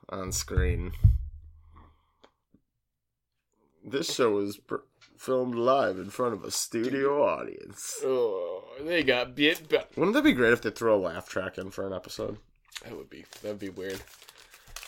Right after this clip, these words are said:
Speaker 2: Um, but yeah, yeah, that was it. That was Better Angels. Um,
Speaker 1: Bat-, more like Batter Angels.
Speaker 2: Yeah.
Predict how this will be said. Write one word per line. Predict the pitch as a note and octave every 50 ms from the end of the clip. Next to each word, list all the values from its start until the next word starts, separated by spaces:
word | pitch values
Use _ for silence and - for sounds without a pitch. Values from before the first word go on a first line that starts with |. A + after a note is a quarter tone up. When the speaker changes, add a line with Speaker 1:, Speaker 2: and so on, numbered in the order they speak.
| - - - _ - - - - -
Speaker 2:
Um, | C#3 D#3+ F3 F#3 F#3+ F#3+ F#3+ G3 F#3+
but | F#3 G3+ A#3
yeah, | C4 C4 C4 - - -
yeah, | D3+ D3
that | D3 D3+ D#3
was | E3 E3 D#3+
it. | G3 A3+ A3 A3
That | D3+ D3 C#3+ C#3+ C#3+
was | D#3 D3+ D3+ -
Better | - D#3 C#3+ C#3 D3 C#3 C3+
Angels. | C#3 D3 D#3 E3 - F#3 G3+ A#3+ - - - - - _ _ _ _ _ _ _ -
Um, | B2 B2 B2+ B2+ C3 C3 B2+ C3 C3 C3+
Speaker 1:
Bat-, | G2+ G2+ G2 C3+
more | A2+ A2 A2 G#2
like | G2+ G2+ F#2+ F2+ E2+ -
Batter | - E2 D#2+ F2+ G2+ G2 G2 G2 F2+ E2+ D#2+
Angels. | E2+ E2 E2 E2+ E2 D#2 D#2 D#2 F2+ F#2 F#2 F#2 - - - - - - - - - - - - - -
Speaker 2:
Yeah. | - D#3 D3+ D3+ D#3 D#3 D3+ D3 D3+ D3 D3 C#3+ C3+